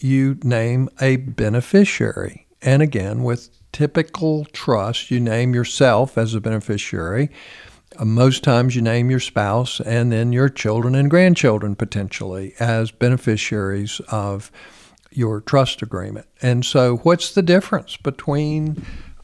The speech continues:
owning property outright and owning property in a trust agreement? Well, pretty simple.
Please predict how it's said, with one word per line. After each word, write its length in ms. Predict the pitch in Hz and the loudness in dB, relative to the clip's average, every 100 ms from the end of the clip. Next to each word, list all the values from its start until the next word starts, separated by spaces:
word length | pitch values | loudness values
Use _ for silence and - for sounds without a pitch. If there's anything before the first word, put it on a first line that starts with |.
| - | 0
owning 480 | 147 175 180 180 170 | 2 4 4 4 2
property 720 | - 165 156 160 143 143 135 | 2 2 4 2 2 2 0
outright 920 | 135 139 131 127 127 175 135 151 147 - - | 0 2 0 0 2 2 0 -2 -4 -12 -4
and 300 | 139 139 135 | 0 2 2
owning 480 | 135 143 147 147 147 | 2 4 4 2 0
property 640 | - 120 117 123 123 127 | 0 -2 0 -2 -2 -2
in 180 | 120 113 | -2 0
a 280 | 117 123 139 _ | 0 0 -2 _
trust 400 | - 196 233 - | -4 0 0 -2
agreement? 480 | - 98 - 101 - - | -8 -8 -8 -10 -12 -10
Well, 320 | 107 104 175 - - - - - - _ - - - - - | -8 -4 -6 -8 -20 -20 -16 -16 -16 _ -20 -14 -14 -12 -12
pretty 220 | 98 113 | -8 -6
simple. 440 | 127 196 208 - | 0 2 2 -2